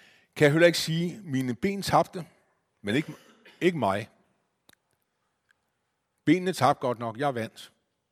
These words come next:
Nej, sådan er det ikke, vel? Vi hører sammen med vores ben. Også når de irriterer os en gang imellem. Og når de ikke rigtig kan løbe hurtigt nok. Taber benene i hurtighed, så taber jeg.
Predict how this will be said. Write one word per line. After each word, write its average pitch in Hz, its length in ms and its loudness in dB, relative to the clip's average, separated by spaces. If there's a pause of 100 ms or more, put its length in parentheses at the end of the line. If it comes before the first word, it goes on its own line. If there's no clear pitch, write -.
(140)
Nej, - 160 -8
sådan 135 220 -8
er 127 100 0
det 127 100 -4
ikke, 127 160 -6
vel? 120 200 -8
Vi 120 120 -4
hører 123 220 -4
sammen 143 360 -4 (420)
med 110 100 -8
vores 107 240 -10
ben. 104 180 -10 (1500)
Også 147 220 -2
når 139 40 -2
de 135 120 -8
irriterer 123 440 -2
os 147 120 -6
en 117 80 -10
gang 104 180 -6
imellem. 92 300 -18 (1500)
Og 117 80 -10
når 113 100 -2
de 120 100 0
ikke 147 120 0
rigtig 135 220 0
kan 123 140 -2
løbe 113 180 -6
hurtigt 135 240 -8
nok. - 340 -10 (2750)
Taber 170 340 2
benene 170 360 -2
i 151 40 -4
hurtighed, 139 500 -6 (640)
så - 140 -18
taber 127 340 -6
jeg. 120 260 -10